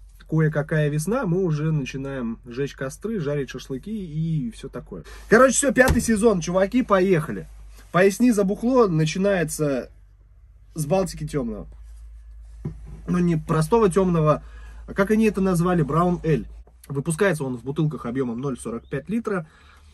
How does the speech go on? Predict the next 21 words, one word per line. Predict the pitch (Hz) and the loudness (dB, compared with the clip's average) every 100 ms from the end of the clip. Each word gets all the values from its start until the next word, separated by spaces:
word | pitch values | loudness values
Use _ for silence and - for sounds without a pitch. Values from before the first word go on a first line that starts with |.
| - - - - | -20 -20 -20 -16
Вот | 123 | -14
в | - | -10
таких | 127 - 143 | -10 -8 -8
вот | 123 - _ | -8 -12 _
интересных | - 120 127 135 147 117 - - - | -12 -8 -6 -6 -8 -14 -16 -20 -12
с | - - - | -12 -12 -16
матовой, | 117 131 131 - 117 120 113 - - - - - - - | -10 -8 -6 -6 -4 -2 -2 -6 -20 -20 -20 -20 -20 -16
матовой | 120 131 123 120 | -8 -8 -6 -8
раскраской, | 113 113 - 165 - | -6 -6 -4 -4 -4
такой | 185 - 120 110 101 - - - - - - - - - - - - - - - - | -10 -8 -4 -4 -6 -14 -20 -20 -20 -20 -20 -20 -20 -20 -20 -20 -20 -20 -20 -20 -6
пурпурно-лиловой. | 156 156 156 185 151 135 151 160 151 139 123 - - - - - - - - - - | 2 2 4 4 4 2 2 4 4 0 -2 -14 -20 -20 -20 -20 -20 -20 -20 -20 -16
Здесь | 120 110 | -10 -10
просто | - 113 107 - 107 - - - | -10 -12 -12 -10 -14 -14 -20 -12
эмблема | 107 175 269 196 | -6 -6 -4 -4
Балтики, | 190 185 160 - 107 - | -4 -6 -8 -16 -16 -12
здесь | 110 180 - | -4 -4 -4
эмблема. | 131 143 135 113 - - | -4 -4 -4 -8 -14 -10
Смотрите, | 156 175 214 180 - - - - - - | 0 2 4 2 -2 -14 -18 -20 -20 -14
что | - 185 | -2 0
касается | 165 170 143 139 | 0 0 0 -2
этикетки. | 123 156 156 156 190 | -6 -2 -2 -2 -10